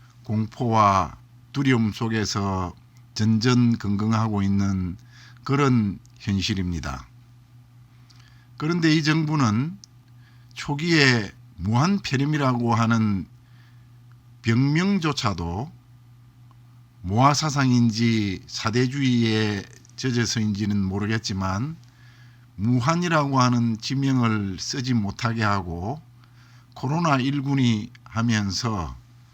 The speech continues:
병명을 강요하는 그런 행태를 취하고 있습니다. 대부분의 경우 질병들의 명칭,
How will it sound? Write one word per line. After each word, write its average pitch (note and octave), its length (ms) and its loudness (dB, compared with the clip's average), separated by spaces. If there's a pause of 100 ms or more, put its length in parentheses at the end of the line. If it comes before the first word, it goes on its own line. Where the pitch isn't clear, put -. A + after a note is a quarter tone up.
(380)
병명을 A#2 840 2 (1600)
강요하는 B2+ 880 0 (1040)
그런 C#3+ 500 2 (1300)
행태를 G#2+ 720 0
취하고 G#2+ 480 -2
있습니다. F2+ 640 -6 (880)
대부분의 E3 560 2
경우 A#2+ 580 2 (1000)
질병들의 F3+ 800 2
명칭, G2+ 600 0